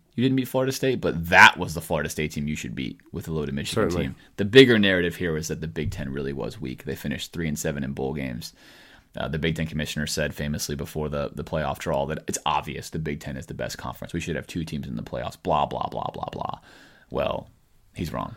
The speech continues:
Speaker 2: Yeah, there were some people clamoring for three Big Team, Ten teams in the playoff.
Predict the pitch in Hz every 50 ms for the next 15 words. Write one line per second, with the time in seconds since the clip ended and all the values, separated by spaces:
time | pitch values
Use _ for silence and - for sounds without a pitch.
0 | - _ _ - 123 120 107 110 127 139 139 - 170 160 156 151 143 139 135 131
1 | - - 135 131 135 131 127 - - 117 - - 123 139 165 151 110 101 87 82
2 | - 104 98 95 98 92 85 - _ _ - - 113 95 92 107 101 92 85 90
3 | 90 90 87 85 98 92 92 90 90 87 80 - -